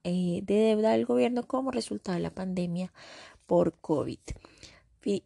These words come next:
eh, Fitch pronostica que la economía colombiana se contraerá un seis coma nueve por ciento en dos mil veinte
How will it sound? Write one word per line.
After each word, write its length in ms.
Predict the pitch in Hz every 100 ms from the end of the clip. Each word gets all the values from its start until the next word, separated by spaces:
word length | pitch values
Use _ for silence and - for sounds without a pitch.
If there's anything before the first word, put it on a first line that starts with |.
| -
eh, 560 | 202 208 202 190 190 -
Fitch 200 | 208 -
pronostica 640 | 208 196 233 233 - 226
que 160 | -
la 60 | 214
economía 340 | - 202 196
colombiana 560 | 185 190 202 240 226 220
se 140 | -
contraerá 600 | - 190 185 185 185 180 -
un 200 | 185 185
seis 220 | 208 202
coma 220 | - 220
nueve 200 | 220 214
por 200 | 214 220
ciento 320 | - 214 202 202
en 120 | 196
dos 220 | 202 196
mil 220 | 190 196
veinte 380 | 202 202 175 214